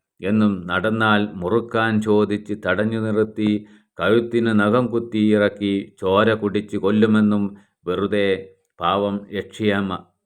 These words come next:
ആ യക്ഷിയമ്മയെങ്കിലും എൻ്റെ സങ്കടങ്ങൾ കേട്ടിരുന്നെങ്കിൽ കുറച്ചു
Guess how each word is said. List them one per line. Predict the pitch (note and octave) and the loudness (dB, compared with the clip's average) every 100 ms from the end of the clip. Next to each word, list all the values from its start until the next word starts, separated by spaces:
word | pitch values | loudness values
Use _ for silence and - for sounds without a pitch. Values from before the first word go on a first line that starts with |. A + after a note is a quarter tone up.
| C#2 | -10
ആ | D2+ G2 | -4 0
യക്ഷിയമ്മയെങ്കിലും | F#2+ F2+ - G#2+ G#2+ G#2 G#2+ G#2 G#2+ G#2+ A2 A2 G#2+ G#2+ - _ | 0 -4 -2 0 2 2 2 2 2 2 2 4 2 -2 -12 _
എൻ്റെ | E2 G2+ G#2+ | -6 -2 -2
സങ്കടങ്ങൾ | G#2+ G#2 A2+ A#2 A2+ A2+ A2+ G#2+ | 0 -2 0 0 0 0 -2 -2
കേട്ടിരുന്നെങ്കിൽ | A2 A#2 A#2 A#2+ A2 A2+ A2+ G#2+ A2 A2 G#2+ - _ | 2 2 2 0 0 -2 -2 0 2 0 -4 -14 _
കുറച്ചു | - F#2 A#2+ A#2 - | -6 0 0 -2 -6